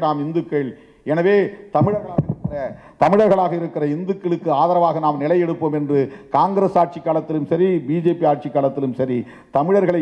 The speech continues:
இந்துக்களாக இவர்கள் ஒருபோதும் பார்த்ததில்லை. இந்துக்களுக்கு ஆதரவு என்கிற அடிப்படையில் ஒருபோதும் இவர்கள் எந்த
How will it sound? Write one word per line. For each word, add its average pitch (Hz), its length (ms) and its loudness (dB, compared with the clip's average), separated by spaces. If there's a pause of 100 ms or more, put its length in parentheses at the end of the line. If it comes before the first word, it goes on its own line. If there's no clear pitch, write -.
இந்துக்களாக 156 580 2
இவர்கள் 131 320 -2
ஒருபோதும் 160 480 2
பார்த்ததில்லை. 127 580 -2 (480)
இந்துக்களுக்கு 180 580 0 (120)
ஆதரவு 175 340 2
என்கிற 143 240 -2
அடிப்படையில் 135 480 -2
ஒருபோதும் 147 380 -2
இவர்கள் 123 240 -4
எந்த 127 140 -2